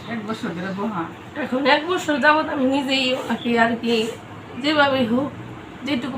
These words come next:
Speaker 2: পারি ওইভাবেই মানুষের কাছ থেকে চেয়ে বা নিজে কর্ম করে ওনাকে খাওয়াইতেছি। কিন্তু এখন তো আমি নিঃস্ব হয়ে গেছি যে ওনার পিছনে সবসময় আমার সময় দিতে হয়। মানে দৌড়াদৌড়ি করার মতো কোনো পুরুষ মানুষ বা আমাদের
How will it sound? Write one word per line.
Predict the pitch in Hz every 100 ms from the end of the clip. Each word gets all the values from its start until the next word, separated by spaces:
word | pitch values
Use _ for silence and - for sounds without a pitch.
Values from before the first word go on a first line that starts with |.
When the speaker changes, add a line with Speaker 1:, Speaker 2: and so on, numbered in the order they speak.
| 254
Speaker 2:
পারি | 247 269
ওইভাবেই | 254 226 220 233 240
মানুষের | 233 233 247
কাছ | 226 220
থেকে | 269 247 247
চেয়ে | 277 240 220 226
বা | 214 214
নিজে | 254 233 240
কর্ম | 269 277 285 285
করে | 247 240 - - - - - - - - - - - -
ওনাকে | 240 214 254 -
খাওয়াইতেছি। | 311 277 226 226 233 240
কিন্তু | 254 254 277 - - 302
এখন | 285 285 254
তো | 294
আমি | 302 320
নিঃস্ব | 320 302
হয়ে | 294 233
গেছি | 240 240 214
যে | 247 247 - - - - - 330
ওনার | 330 311
পিছনে | 320 - 302 262
সবসময় | 262 240 269 254 254
আমার | 247 220
সময় | 294 285 294
দিতে | - 226
হয়। | 220 - - - - - - - - -
মানে | 240 277 269 - -
দৌড়াদৌড়ি | 269 285 277 247 269 262
করার | 285 285 269
মতো | 233 240
কোনো | 254 233 226
পুরুষ | 302 262 240
মানুষ | 247 240 214
বা | 220 233
আমাদের | 240 240 233